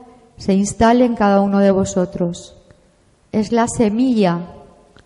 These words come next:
de misericordia bien entendida. Bien entendida para ellos es fraternidad al servicio, al servicio nuestro, al servicio de los demás,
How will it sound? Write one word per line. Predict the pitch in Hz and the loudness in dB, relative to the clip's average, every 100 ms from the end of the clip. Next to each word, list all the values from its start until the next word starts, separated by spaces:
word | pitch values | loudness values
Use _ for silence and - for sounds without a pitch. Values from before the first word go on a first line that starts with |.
| _ _ _ _ _ - | _ _ _ _ _ -6
de | 175 233 277 - | 0 2 2 0
misericordia | 202 202 214 190 196 240 233 226 196 180 165 175 - | -4 -2 0 0 -2 0 0 0 0 0 -2 -6 -8
bien | 175 208 208 | 0 0 2
entendida. | 208 208 202 208 226 214 180 175 180 - - - - _ _ _ _ _ _ - | 0 0 0 0 -2 -2 -2 -6 -10 -18 -20 -20 -20 _ _ _ _ _ _ 0
Bien | 208 214 | 2 2
entendida | 226 220 220 220 247 262 254 | 2 2 2 4 4 4 4
para | 214 214 220 | 4 4 4
ellos | 233 233 240 233 - | 4 4 4 2 2
es | 220 226 247 - - - - | 4 4 2 -2 -14 -20 -8
fraternidad | - 202 202 208 208 208 208 226 285 320 - - - - | 0 2 2 0 0 0 2 4 4 0 -6 -16 -20 -8
al | 202 208 | -2 0
servicio, | - 196 196 247 196 - 190 165 160 - - - _ _ _ _ _ _ _ _ _ _ _ _ _ _ | 2 0 4 2 0 -2 0 0 -2 -10 -20 -20 _ _ _ _ _ _ _ _ _ _ _ _ _ _
al | 190 202 | 0 2
servicio | 208 208 247 254 | 2 2 2 4
nuestro, | 220 220 214 - 180 175 - 175 | 6 6 4 2 0 0 -4 -10
al | 190 | -6
servicio | 208 185 214 240 | -2 -2 0 2
de | 214 | 2
los | 196 190 | 2 -2
demás, | 175 160 160 - - | -4 -6 -10 -14 -20